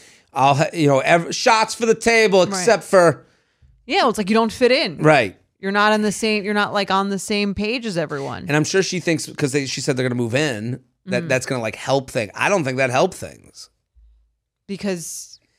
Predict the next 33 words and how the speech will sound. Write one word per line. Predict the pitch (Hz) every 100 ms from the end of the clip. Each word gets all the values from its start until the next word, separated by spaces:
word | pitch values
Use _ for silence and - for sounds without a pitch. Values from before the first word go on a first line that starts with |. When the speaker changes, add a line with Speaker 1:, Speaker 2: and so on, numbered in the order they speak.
| _ _ _ _
Speaker 2:
he's | - 190
gonna | 156 185
be | 180
going | 180 175
out | 175 175 180 -
and | 180
coming | 185 180
home | 180 185
like | 208 226
that? | 285 285
Speaker 1:
No, | 208 226 226 220 220
it's | 214 180
just | 202 -
more | 208 214
that, | 196 185
like | 190 185 170 - - -
Speaker 2:
Although | 359
sometimes | 440 403 403 415 370
when | 311
you | 233
live | 208
with | 214 190
someone, | 180 160 165
their, | 165 165 170 160 127 - _ _ _
their | - 185
habits | 180 180 175 156 - - - _ _ -
do | 190 180
rub | 165 180 170
off | 170 160
on | 151
you | 156 180
more. | 175 - 190 - _
Speaker 1:
Yeah. | - 131 123 123